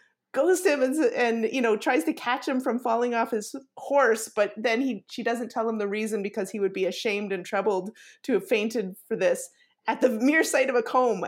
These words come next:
And then he was willing for her to have the comb, but first he removed the hair, being careful not to break a single strand.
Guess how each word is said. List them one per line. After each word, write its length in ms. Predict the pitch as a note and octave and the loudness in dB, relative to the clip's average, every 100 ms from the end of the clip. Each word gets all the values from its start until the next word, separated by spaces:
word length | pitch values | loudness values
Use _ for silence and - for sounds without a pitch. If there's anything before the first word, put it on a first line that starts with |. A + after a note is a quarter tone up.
| - | -2
And 180 | G#3 G#3+ | 0 2
then 240 | A3 A3 | 0 0
he 300 | B3 B3+ A3+ | -2 -2 -4
was 240 | A3 A3+ A#3 | -2 -2 -2
willing 240 | C4 C#4 | -2 -2
for 140 | C#4 | -2
her 140 | C4 A3+ | 0 0
to 60 | |
have 260 | G#3+ A#3 G#3+ | 0 -2 0
the 60 | A3+ | -2
comb, 300 | - A#3 A3+ | -2 -2 0
but 200 | G#3 - | -2 -2
first 220 | G4+ - | -4 -2
he 80 | C#4+ | -4
removed 340 | B3+ B3 B3+ | -2 -2 -2
the 80 | A#3+ | -4
hair, 540 | A3 A3 A3+ G#3+ A3 - - - | -4 -2 0 0 -2 -6 -16 -4
being 200 | G#3 G#3+ | -2 -2
careful 360 | G#3+ A3 A#3 A3+ | -2 -4 -2 -4
not 180 | G#3+ | -4
to 60 | A3+ | -4
break 260 | G3 G#3 A3+ | -4 -4 -4
a 60 | |
single 360 | A3+ G#3+ A3 G#3+ | -6 -4 -2 -2
strand. 640 | - - G#3 G#3+ G#3 G#3 | -4 -4 -2 -2 -4 -8